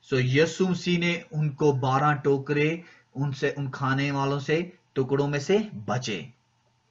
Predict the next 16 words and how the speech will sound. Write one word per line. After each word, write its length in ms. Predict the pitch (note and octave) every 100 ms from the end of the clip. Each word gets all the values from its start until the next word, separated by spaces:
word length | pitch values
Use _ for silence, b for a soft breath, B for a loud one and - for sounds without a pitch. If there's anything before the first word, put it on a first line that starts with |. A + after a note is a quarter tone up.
| _ _ -
और 160 | B2 A2+
बारह 340 | B2+ D3 D3+
का 140 | D3
अदद 520 | C#3 B2+ C3 C3 G2+ - B B G#2
बना 320 | B2+ C#3 C#3+
इस, 180 | C3+ C3+
बनी 220 | C#3+ D3+
इसराइल 500 | D3+ D3 C#3+ C#3+ D3+
के 180 | C#3 D3
बारह 320 | C3+ C3 C3+
कबीलों 500 | C3 C3 C3+ C3+ C#3+
की 120 | C3+ C3
तरफ 240 | B2+ C3
भी 380 | B2 D3+ F#3+ - B B B B2+
इशारा 520 | A#2 B2 A2+ A#2 A2+
है। 300 | F#2+ D#2